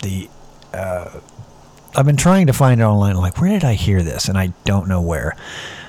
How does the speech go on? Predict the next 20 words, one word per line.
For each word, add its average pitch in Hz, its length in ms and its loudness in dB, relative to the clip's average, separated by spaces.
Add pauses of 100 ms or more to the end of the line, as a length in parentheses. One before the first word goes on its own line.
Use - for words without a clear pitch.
(160)
But 113 140 4
it 110 120 4
has 127 260 2
to 127 100 0
do 113 360 4
with, 110 600 0 (840)
um, 101 840 -2 (4000)
people 127 260 2
being 117 280 2 (100)
asked, 110 500 0 (400)
you 117 120 0
know, 98 360 -2
if 98 280 -6
there, 110 320 0
if - 180 -2
you 117 100 2
had 107 240 2
one 110 440 2
day 107 240 2
left, 98 560 0